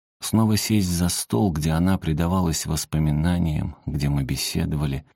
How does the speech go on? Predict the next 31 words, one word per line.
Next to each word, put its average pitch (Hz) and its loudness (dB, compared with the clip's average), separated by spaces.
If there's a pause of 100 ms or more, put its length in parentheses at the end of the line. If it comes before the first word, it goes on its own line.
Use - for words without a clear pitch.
(120)
Я 87 0
хотел 104 0
снова 107 2
лечь 101 0
на 92 2
тот 90 0
диван, 92 2
где 82 -2
сломался, 87 0
обнял 87 2
маму 87 4
и 80 2
прижал 82 0
к - -10
себе, 90 0
когда 71 -2
примерно 87 0
за 76 -2
неделю 85 2
до 78 -2
смерти 90 -2
до 76 -2
меня 90 2
наконец 87 0
дошло, 82 -2 (240)
что - -4
она 85 2
на 82 2
самом 76 0
деле 73 -2
уходит, - -6